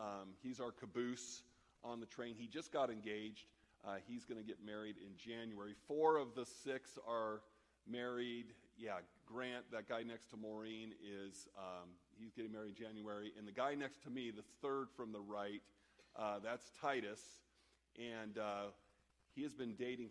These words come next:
for long, too long. And, and, uh, we're hoping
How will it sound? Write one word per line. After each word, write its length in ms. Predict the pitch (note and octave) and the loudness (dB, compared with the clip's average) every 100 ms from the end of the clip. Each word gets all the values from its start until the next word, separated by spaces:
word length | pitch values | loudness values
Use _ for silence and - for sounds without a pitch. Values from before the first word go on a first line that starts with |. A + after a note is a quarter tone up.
| - | -4
for 120 | G2+ | -2
long, 340 | A2 A#2+ C3+ - - | 2 2 2 -4 -6
too 160 | D#3 | -2
long. 240 | C#3 A#2+ E2 - - _ _ _ A2+ | 2 2 -2 -12 -20 _ _ _ -8
And, 260 | A2 G2+ G2+ - A2 G2+ | -6 -6 -10 -10 -4 -4
and, 160 | G2+ | -2
uh, 180 | G#2 F#2+ F#2+ | -2 -2 0
we're 180 | B2+ | 0
hoping 420 | C3 C#3 - A2 | 4 2 2 -2